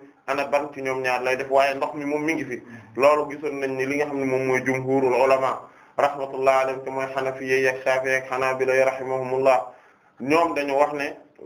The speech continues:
malgré loolu yëpp da ngay jàpp. Maanaam nga gis ne kon ñoom laab bi mu jiitu ci ñoom. Amma ñi nga xam ne mooy fuqaha u Maliki rahmatullahi alayhim,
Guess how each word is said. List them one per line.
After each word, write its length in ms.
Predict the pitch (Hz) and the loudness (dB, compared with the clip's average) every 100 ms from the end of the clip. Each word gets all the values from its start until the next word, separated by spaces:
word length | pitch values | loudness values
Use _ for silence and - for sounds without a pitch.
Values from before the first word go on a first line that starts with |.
| 113 | -8
malgré 560 | 131 143 151 156 143 139 | 0 2 2 0 -2 -2
loolu 200 | 131 131 | 0 -2
yëpp 140 | 135 | -2
da 80 | 131 | -2
ngay 180 | 127 120 | 0 2
jàpp. 200 | 120 - - - - - 123 | 2 0 -4 -14 -20 -8 -2
Maanaam 200 | 131 139 | 0 0
nga 80 | 135 | -2
gis 160 | 135 | -4
ne 100 | 139 | -4
kon 200 | 127 131 | -2 -2
ñoom 200 | 131 123 131 | 0 2 4
laab 260 | 151 160 | 4 4
bi 60 | 123 | -6
mu 260 | 131 147 143 | -10 -8 -8
jiitu 240 | 147 139 135 | -12 -12 -6
ci 60 | |
ñoom. 180 | 135 113 - - - - - | -4 -4 -6 -18 -20 -8 -2
Amma 280 | 151 156 143 | 2 2 2
ñi 60 | 139 | -4
nga 80 | 139 | -8
xam 160 | 139 | -8
ne 60 | 131 | -6
mooy 200 | 131 131 | -4 -4
fuqaha 440 | 135 - 139 131 123 | -6 -2 2 4 2
u 20 | |
Maliki 540 | 127 127 135 135 131 | 0 0 0 -2 0
rahmatullahi 680 | 135 139 143 131 131 131 131 | 2 0 -2 -6 0 4 4
alayhim, 320 | 131 127 127 | 0 -6 -8